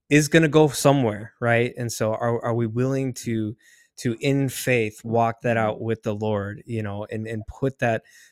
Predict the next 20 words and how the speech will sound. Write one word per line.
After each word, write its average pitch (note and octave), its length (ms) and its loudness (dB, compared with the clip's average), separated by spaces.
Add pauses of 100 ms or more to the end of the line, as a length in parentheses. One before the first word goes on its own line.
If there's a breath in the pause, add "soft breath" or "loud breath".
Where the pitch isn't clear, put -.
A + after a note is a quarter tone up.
(100)
put B2 140 2
that A2+ 200 2
passion, A2 440 -2
put - 180 -4
that A2 200 -4
emotion A2 680 -4 (340 loud breath)
behind A2 440 0
pursuing A2 500 -4
God G2+ 380 -6
and, A2 260 -8
and A#2 160 -6
his A2 240 -4
word G#2+ 340 0
and G#2+ 180 -6
what G#2+ 120 -4
he's G#2+ 180 -6
called G#2 300 -2
us G#2 120 -6
to - 100 -14
do G#2+ 380 0